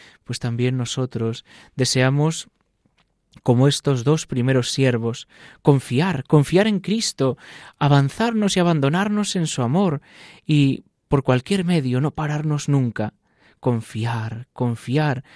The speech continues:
en la bondad de nuestro Dios. Y podemos tener este coloquio de misericordia con Jesucristo, este coloquio ante el Señor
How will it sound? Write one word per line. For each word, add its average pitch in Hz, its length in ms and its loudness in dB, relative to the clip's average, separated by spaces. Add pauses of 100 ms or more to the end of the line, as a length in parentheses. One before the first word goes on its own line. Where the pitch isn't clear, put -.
(140)
en 131 180 0
la 117 120 2
bondad 113 500 0 (120)
de 123 180 -6
nuestro 113 440 -6
Dios. 117 440 0 (480)
Y 147 80 -4
podemos 170 420 2
tener 139 460 0 (260)
este 151 440 0
coloquio 131 720 0
de 127 100 -2
misericordia 123 880 -2
con 117 220 -6
Jesucristo, 120 840 -6 (300)
este 175 240 2
coloquio 190 480 2
ante 165 200 0
el 143 100 2
Señor 190 420 -2